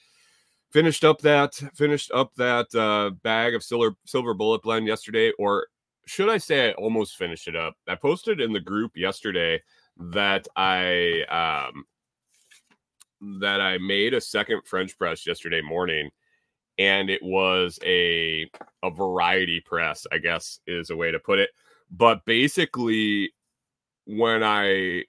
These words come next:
make my coffee, I weigh my beans, and I, I try to hit forty-nine grams for my French press. I usually get anywhere from forty-nine to fifty-one,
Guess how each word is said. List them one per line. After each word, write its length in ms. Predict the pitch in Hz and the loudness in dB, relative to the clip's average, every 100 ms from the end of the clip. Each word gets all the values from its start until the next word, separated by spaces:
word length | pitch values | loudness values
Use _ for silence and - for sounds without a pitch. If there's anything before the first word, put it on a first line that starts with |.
| _ | _
make 320 | 101 113 135 135 | 0 0 0 -2
my 400 | 113 98 87 85 | 0 0 0 0
coffee, 600 | 104 98 101 85 76 78 _ _ _ _ _ - | 2 4 2 -6 -8 -10 _ _ _ _ _ -2
I 140 | 98 | -2
weigh 320 | 92 101 101 | 0 0 2
my 180 | 95 90 | 2 -2
beans, 480 | 82 78 50 - - - | -2 -6 -8 -16 -14 -4
and 420 | 82 82 80 78 | -2 0 -2 -2
I, 240 | 80 80 | 0 -2
I 80 | - | -4
try 240 | - 98 95 | -2 2 2
to 80 | 90 | 2
hit 280 | 98 92 | 0 -2
forty-nine 580 | - 101 101 95 95 92 | -4 -2 0 2 0 0
grams 460 | 92 92 92 90 - | 0 0 0 -2 -8
for 320 | - 90 87 | -6 -2 -2
my 400 | 85 85 82 82 | 0 0 0 -2
French 320 | - 90 85 | -4 -6 -4
press. 300 | 98 90 - _ - - - - | -2 -2 -4 _ -20 -20 -12 0
I 200 | 85 87 | 4 4
usually 640 | 82 85 90 87 90 85 | 4 0 -4 -6 -6 -4
get 220 | 85 82 80 | -2 -2 -2
anywhere 540 | 82 78 82 80 73 | -4 -4 -4 -4 -6
from 360 | - 85 76 78 | -6 -6 -6 -8
forty-nine 640 | 85 82 78 73 73 71 | -6 -4 -4 -6 -6 -8
to 40 | 69 | -8
fifty-one, 640 | - 69 62 58 50 50 | -8 -8 -10 -14 -14 -16